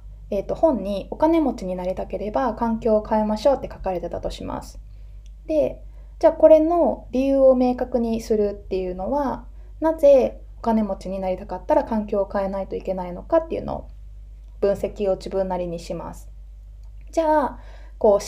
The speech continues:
思考レベルっていうのは周りにいる人同士似てくるし、同じ環境に居続けたらそれに慣れてしまうから、チャンスもこ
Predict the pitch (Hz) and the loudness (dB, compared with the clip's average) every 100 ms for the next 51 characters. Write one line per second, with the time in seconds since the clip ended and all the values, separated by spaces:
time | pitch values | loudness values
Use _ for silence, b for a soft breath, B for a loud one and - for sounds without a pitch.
0 | 240 240 320 320 320 214 - - - 190 | -4 8 12 12 12 6 0 -6 -10 -6
1 | 196 196 190 254 226 240 233 226 220 214 | -6 -4 -6 -4 0 0 0 -2 -4 -6
2 | 214 208 196 196 - 233 190 - - 214 | -8 -8 -8 -10 -8 -8 -8 -12 -12 -8
3 | 208 214 196 175 - 320 269 - - 247 | -8 -8 -8 -10 -8 -6 -6 -6 -6 -2
4 | 240 240 233 233 226 220 - 220 214 202 | -2 -4 -8 -8 -6 -6 -8 -8 -8 -8
5 | 196 175 226 269 214 b b - 254 247 | -14 -12 -8 -6 -8 b b -2 -2 0
6 | 240 247 302 254 - - - - 190 - | -2 0 0 0 -6 -10 -18 -12 -10 -8
7 | 175 - - - - - - - - 277 | -8 -8 -10 -20 -20 -20 -20 -14 -4 0
8 | 294 - - - - 240 226 165 - - | 0 -2 -8 -12 -4 -4 -4 -8 -6 -2
9 | 175 - - | 0 0 -6